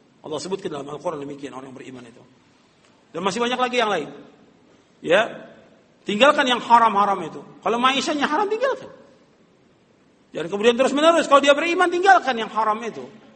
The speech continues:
Kalau dia bertauhid kepada Allah, tinggalkan. Makanya kita ngaji ini dalam rangka meningkatkan iman kita kepada Allah. Mesti setiap kita ngaji, setiap kita datang majlis taklim, tambah iman kita kepada Allah, tambah ketakwaan kita kepada Allah. Itu harus diperhatikan itu.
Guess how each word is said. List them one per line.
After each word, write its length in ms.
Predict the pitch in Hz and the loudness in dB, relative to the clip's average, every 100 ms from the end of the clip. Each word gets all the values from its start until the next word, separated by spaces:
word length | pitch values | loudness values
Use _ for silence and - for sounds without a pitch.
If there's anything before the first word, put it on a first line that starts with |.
| - | -4
Kalau 120 | 196 | 0
dia 80 | 214 | 2
bertauhid 240 | 233 262 | 2 2
kepada 160 | 254 269 | 4 4
Allah, 140 | 294 | 4
tinggalkan. 400 | 294 277 254 208 | 2 2 -2 -2
Makanya 340 | 214 247 294 208 - - - - | -2 -2 -2 -4 -8 -20 -20 -12
kita 240 | 269 277 | -6 -2
ngaji 380 | 277 277 247 277 285 262 | 0 0 -2 -4 -6 -4
ini 100 | 302 359 - | -4 -6 -8
dalam 300 | 196 226 220 | -2 0 0
rangka 320 | 240 262 247 | -2 -2 -4
meningkatkan 560 | 220 220 220 233 226 240 240 | -2 -2 -2 -4 -4 -8 -6
iman 200 | 220 214 | -6 -6
kita 160 | 220 220 | -6 -8
kepada 240 | 196 196 | -6 -6
Allah. 320 | 175 143 131 131 | -6 -10 -14 -8
Mesti 240 | 220 302 | -4 -2
setiap 240 | 285 320 294 | -2 -2 -2
kita 160 | 277 | 0
ngaji, 720 | 269 262 196 165 160 - - - | 0 0 -2 -6 -12 -14 -20 -14
setiap 240 | 226 285 | -6 -4
kita 240 | 269 262 | 0 2
datang 80 | 262 | 2
majlis 160 | 262 254 | 0 0
taklim, 260 | 269 240 | 0 0
tambah 320 | 220 330 339 320 | 2 2 2 -2
iman 180 | 294 294 285 | -4 -8 -6
kita 100 | 285 | -6
kepada 160 | 269 277 | -4 -4
Allah, 160 | 196 160 | -4 -6
tambah 260 | 214 240 240 | -6 -6 -6
ketakwaan 400 | 240 226 254 226 | -4 -6 -6 -8
kita 140 | 214 | -8
kepada 200 | 214 208 180 | -8 -8 -8
Allah. 240 | 147 127 - _ _ _ _ _ _ _ _ _ _ _ - | -10 -14 -18 _ _ _ _ _ _ _ _ _ _ _ -6
Itu 120 | 180 | 2
harus 160 | 240 226 - - | 2 2 -4 -10
diperhatikan 420 | 180 190 214 214 196 | -2 2 2 2 -2
itu. 140 | 147 | -4